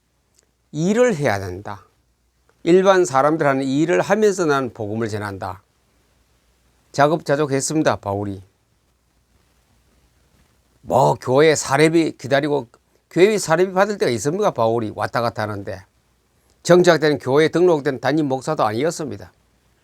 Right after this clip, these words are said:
여기저기 다니면서 떠돌이 복음 전한 자 아니었습니까? 그러나 세계를 울렸습니다. 세계 지축을 울리는 그 전도자 바울 아닙니까? 오늘 있기까지,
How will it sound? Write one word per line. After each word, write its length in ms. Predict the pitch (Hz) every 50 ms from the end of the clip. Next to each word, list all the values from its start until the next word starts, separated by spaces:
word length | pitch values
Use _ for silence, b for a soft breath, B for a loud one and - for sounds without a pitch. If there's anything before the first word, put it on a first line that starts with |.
| _ _ _ _ _ -
여기저기 400 | 143 156 160 180 170 185 196 185
다니면서 440 | 165 160 175 175 165 156 139 120 107
떠돌이 500 | - 160 160 151 180 190 180 170 151 131
복음 300 | - - 123 123 127 127 113
전한 240 | 113 113 117 117
자 100 | 113 113 104
아니었습니까? 680 | 104 104 110 113 110 - 127 120 113 113 147 147 139 - _ _ _ _ _ _ _ _ _ _ _ _
그러나 240 | - 147 135 139 127
세계를 520 | - - - 135 135 123 135 120 123 123 -
울렸습니다. 800 | 127 120 117 123 120 - - 113 95 95 101 90 - - - - _ _ _ b b b b b b _
세계 540 | - - 151 151 156 156 160 147 160 160 -
지축을 560 | - - - - - - - 214 233 220 185
울리는 320 | 151 143 143 135 131 113
그 240 | 113 123 120 117 - _ _
전도자 400 | - 127 117 117 117 110 117 110
바울 320 | 104 - 104 104 110 107
아닙니까? 460 | 104 98 101 98 104 104 - 98 78 - _ _ _ _ _ _ _ _ _ _ _ _ _ _ _ _ _ _ _ _ _ _ _ _ _ _ _ _ _ - - _ _ - b b b b b b b b b b b b b b
오늘 260 | - 185 185 185 175 165
있기까지, 580 | 156 - 147 139 - - 127 92 107 104 90